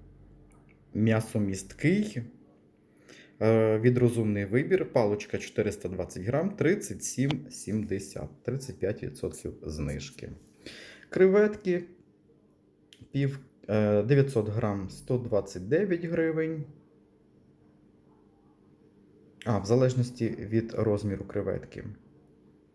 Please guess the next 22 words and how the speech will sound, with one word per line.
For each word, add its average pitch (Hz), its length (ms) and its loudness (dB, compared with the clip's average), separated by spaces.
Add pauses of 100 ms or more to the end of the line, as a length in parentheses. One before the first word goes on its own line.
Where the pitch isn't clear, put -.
І, 156 440 -2
е, 95 80 -4
сто - 360 -2
двадцять 113 460 0
одна 85 240 -2
гривня, 85 360 -6
теж 92 200 -4
дев'ятсот 90 460 -4
грам. 85 320 -8 (1120)
Розмір 101 460 0
сімдесят 95 480 -4
дев'яносто, 104 500 -2
дев'яносто 95 520 -2
сто - 340 -6
двадцять. - 720 -12 (1500)
Добре. 82 460 -4 (240)
Відкриваємо 107 680 0
наш 95 460 -6 (680)
журнал 104 680 -4 (100)
і 127 60 2
дивимось, 107 520 -6
гортаємо 95 440 -6